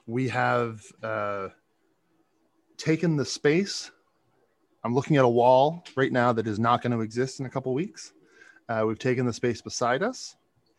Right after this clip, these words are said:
We have, uh, begun the process of designing a studio. Um,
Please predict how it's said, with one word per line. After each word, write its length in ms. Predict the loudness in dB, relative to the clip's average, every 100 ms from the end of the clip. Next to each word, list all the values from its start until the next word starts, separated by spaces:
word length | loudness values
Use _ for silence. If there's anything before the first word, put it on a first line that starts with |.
| _ -20 _ -16
We 300 | -6 -2 -2
have, 420 | 0 0 -2 -4
uh, 580 | -2 -2 -2 -4 -6 -6 -6
begun 260 | -6 -2 -2
the 80 | 0
process 480 | -2 0 -2 -4
of 160 | -6 -6
designing 500 | -4 -2 -2 -2 -4
a 40 | -8
studio. 480 | -4 0 0 0 -4 _ _ _ _ _ _ _ _ _ _ _ _ _
Um, 640 | -8 -4 -4 -4 -6 -8